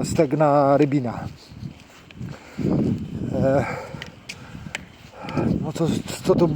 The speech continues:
można powiedzieć? No kurwa, powiedzieć można tak, że ktoś musiał zapłacić za to, żeby, kurwa, znów kolejny rok, kurwa, były utrudnienia na mierzei. Widocznie może nie ma ludzi albo na Mazurach,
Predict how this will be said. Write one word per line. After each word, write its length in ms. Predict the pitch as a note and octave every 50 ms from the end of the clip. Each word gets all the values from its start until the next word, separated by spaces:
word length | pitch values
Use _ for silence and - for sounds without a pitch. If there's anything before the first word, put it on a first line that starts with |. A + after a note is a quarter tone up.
| D3+
można 220 | E3 E3 D3+ C3 -
powiedzieć? 400 | - D#3+ C#3+ C#3 - C3+ - -
No 80 | D3
kurwa, 260 | C3+ - F3 D3 D#3
powiedzieć 400 | - - E3 E3 E3 D3+ D#3+ -
można 260 | E3 E3+ D3+ - - C3+
tak, 200 | C3+ D3 C#3+ C#3
że 260 | B2+ D3 D3 D3+ C#3+ - - - - - - - - - - - - -
ktoś 240 | - - F#3+ -
musiał 200 | F#3 - - F3
zapłacić 460 | D#3+ E3+ - - F#3 G#3 F3+ - D#3 C#3+
za 160 | C3 D#3+ C#3+
to, 120 | - D3
żeby, 260 | C3+ D3 D#3 C3 D#3+
kurwa, 300 | - - F3+ E3 D#3 E3+
znów 280 | C#3+ C3+ E3 F#3 F3+ -
kolejny 440 | - F#3 F#3 F3 F3 F#3 D3+ E3+ F3+
rok, 180 | F3 F3+ F3+ - -
kurwa, 260 | - F#3+ F3 D3+ F#3+ E3+
były 220 | D#3+ F#3 F3+ F3+
utrudnienia 400 | F3+ - E3 E3 D3+ F3+ F3+ F#3
na 80 | F3 F#3
mierzei. 360 | F#3 F#3+ F3 D#3 F#3 D#3+ C#3+ B2+ G#2+ E2+ - - - - - - - - - - - - A#3+ A#3 - - - - - - - - - - - - - - - - - - - - - - - - C#3+
Widocznie 380 | D3+ D3+ F#3+ F3 - - F#3
może 280 | E3+ F3+ F3+ C#3+ F#3 F3
nie 100 | F3+ F#3
ma 160 | E3 E3 E3+
ludzi 420 | E3+ E3+ F3+ F3 B2+ C#3 E3+ E3 D#3+ D#3+ D#3 D#3+ D#3+ D#3 D#3+ E3 - - - -
albo 560 | D3+ D#3 E3 E3+ D3+ C#3+ D#3+ D3+ C#3+ C#3 - - - - - -
na 80 | F3 E3+
Mazurach, 640 | D#3+ D#3 D#3 B2+ D3+ D3+ C#3 C#3 D#3 D3+ - -